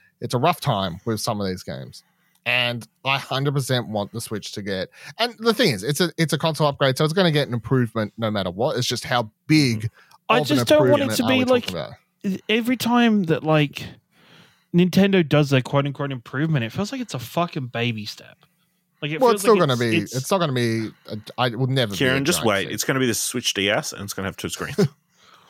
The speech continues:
Speaker 1: 'Cause the other, the, my, my, my thing is, so I've still been playing a lot of, um, I talked about last week, I started playing Pikmin four, right? So I've been playing, I've still been playing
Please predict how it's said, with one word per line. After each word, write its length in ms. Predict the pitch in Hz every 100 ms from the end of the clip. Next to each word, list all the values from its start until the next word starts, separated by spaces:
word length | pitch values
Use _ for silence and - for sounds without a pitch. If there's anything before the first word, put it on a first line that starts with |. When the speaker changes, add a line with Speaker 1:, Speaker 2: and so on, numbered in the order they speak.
| _ - - - -
Speaker 1:
'Cause 240 | 269 254 190
the 120 | 254
other, 160 | 294
the, 400 | 359 214 214 196
my, 320 | 202 175 196 185
my, 160 | 175 190 - -
my 220 | 147 165 180
thing 220 | 247 285
is, 220 | 185 143
so 180 | - 175
I've 120 | 165
still 200 | 139 190
been 140 | 208 233
playing 240 | 226 185
a 80 | 151
lot 160 | 135 131
of, 180 | 120
um, 380 | 117 110 104 98 _ _
I 80 | 135
talked 160 | 131 156
about 160 | 156
last 180 | 123 123
week, 100 | 127
I 60 | 117
started 260 | - 104
playing 160 | 117 104
Pikmin 320 | 117 - 90
four, 220 | - 67
right? 160 | 71 127 - - -
So 120 | -
I've 60 | 151
been 160 | 190
playing, 220 | 156 156 117
I've 140 | 131
still 120 | 156
been 140 | 151 131
playing 220 | 139